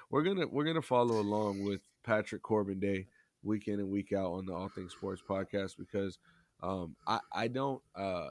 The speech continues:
if, if this, if it were religion, I don't pray as much as E P does. However, um, he, he, he has more to say on Patrick Corbin Day more times than I will.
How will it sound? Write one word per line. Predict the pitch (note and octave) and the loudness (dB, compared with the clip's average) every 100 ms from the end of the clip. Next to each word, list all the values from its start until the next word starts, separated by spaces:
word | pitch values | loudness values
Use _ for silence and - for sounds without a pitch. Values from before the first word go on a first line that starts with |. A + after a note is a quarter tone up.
| - | -6
if, | G2+ - | -6 -6
if | G2 - | -10 -4
this, | A2 - | -4 -4
if | G#2 - | -8 -8
it | G#2+ | -4
were | G2+ G#2 | -2 0
religion, | G2+ G2 G#2+ G2+ A2 | 0 2 2 2 0
I | - A2+ | 2 2
don't | A2 - | 0 0
pray | A2 G#2+ | 4 4
as | G#2 | 4
much | G#2 G#2 - | 0 -2 -2
as | F#2+ - | -4 -4
E | G#2 | -4
P | - G#2+ | -2 -2
does. | A2 A#2+ C3 B2+ _ - _ - | 2 2 2 -2 _ -20 _ -4
However, | G#2 G#2 G#2 G2+ G2 F#2+ F#2 _ _ - | 2 4 4 2 0 -4 -8 _ _ -4
um, | G2 G2+ F#2+ F#2 F2 - _ _ _ _ _ _ _ _ _ _ _ _ _ - | 2 4 2 0 -6 -10 _ _ _ _ _ _ _ _ _ _ _ _ _ -14
he, | G#2 C#3 C3 - | -2 -2 -2 -4
he, | A2+ B2 B2 A#2+ - | -2 2 2 0 -2
he | G#2 A#2+ | -2 0
has | A#2 G#2+ F#2+ | 4 2 2
more | G2+ A2 G#2+ | 0 2 2
to | G2 | 0
say | - G#2+ | 0 0
on | F#2+ F#2 | 0 -2
Patrick | G2+ G2 - | -4 -4 -8
Corbin | - G2+ F#2+ G2 | -4 -2 -2 -6
Day | G2 G2 | -6 -6
more | G2 G2+ | -6 -10
times | - F#2 F#2+ | -8 -10 -8
than | F#2+ G2+ | -8 -4
I | G2 | -4
will. | F#2+ - | -6 -10